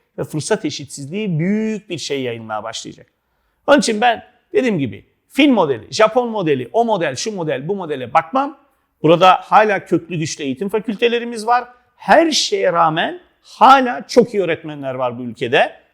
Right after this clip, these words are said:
Hele ki sınıf ve okul öncesi öğretmenlikte ya Ankara Hukuk Fakültesine girecek puanı alıp da sınıf öğretmenliği yazan müthiş gençler var bu ülkede. Orta Doğu Teknik Üniversitesi İktisadi İdari Bilimlere girebilecekken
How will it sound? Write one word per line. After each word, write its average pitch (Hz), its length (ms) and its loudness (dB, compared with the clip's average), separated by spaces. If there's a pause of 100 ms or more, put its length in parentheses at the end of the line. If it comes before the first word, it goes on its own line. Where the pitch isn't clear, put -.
Hele 339 340 6
ki 247 180 -4
sınıf 240 440 -4
ve 208 80 0
okul 208 320 -2
öncesi 175 360 -4
öğretmenlikte 160 840 -2 (280)
ya 214 160 4
Ankara 247 360 0
Hukuk 214 320 2
Fakültesine 196 600 -10
girecek 190 420 -6
puanı 185 260 -4
alıp 208 360 -2
da 143 200 2 (180)
sınıf - 380 0
öğretmenliği 190 640 -6
yazan 214 500 -2 (440)
müthiş 165 400 2
gençler 165 380 0
var 110 240 -8
bu 104 40 -18
ülkede. 95 400 -18 (1800)
Orta 180 300 6
Doğu 294 140 2
Teknik 269 360 0
Üniversitesi 233 460 -6
İktisadi 226 500 4
İdari 233 300 2
Bilimlere 202 340 -2
girebilecekken 202 920 2